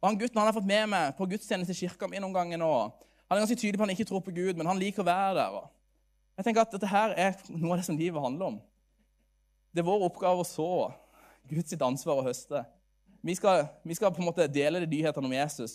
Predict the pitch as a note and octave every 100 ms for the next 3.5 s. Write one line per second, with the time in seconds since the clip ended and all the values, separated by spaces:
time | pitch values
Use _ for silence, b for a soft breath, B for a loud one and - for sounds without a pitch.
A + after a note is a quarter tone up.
0 | A2+ G#2 b b - D#3+ G3+ F#3 D3+ E3+
1 | E3+ E3+ E3+ C3 - - _ _ _ _
2 | - F3+ G#3 - C#3+ A2+ - _ _ _
3 | _ - E3 -